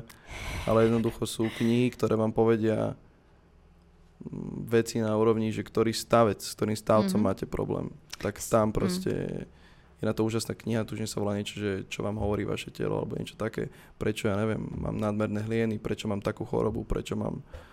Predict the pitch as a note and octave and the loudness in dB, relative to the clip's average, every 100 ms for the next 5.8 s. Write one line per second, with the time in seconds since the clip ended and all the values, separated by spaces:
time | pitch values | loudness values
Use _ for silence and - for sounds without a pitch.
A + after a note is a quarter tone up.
0 | - - - - - G#1+ G#1+ G#1 G1+ - | -20 -12 -12 -8 -6 -4 -4 -4 -6 -8
1 | - - - - - - - A2+ G#2+ A2 | -10 -14 -18 -20 -12 -10 -8 -6 -4 -2
2 | G#2+ G#2+ G#2+ G#2 G#2 G#2+ G2+ D#2 - - | -2 -4 -6 -4 -4 -4 -6 -10 -16 -20
3 | - - - - G3 - G3+ F3+ E3 E3 | -14 -12 -8 0 2 4 6 8 6 0
4 | F3+ E3 - F3 E3+ E3 E3+ - D#3+ D3+ | -2 -2 0 2 4 4 2 0 2 2
5 | E3 - F3+ - - E3+ - E3+ | 0 -2 -2 -4 -6 -6 -4 -4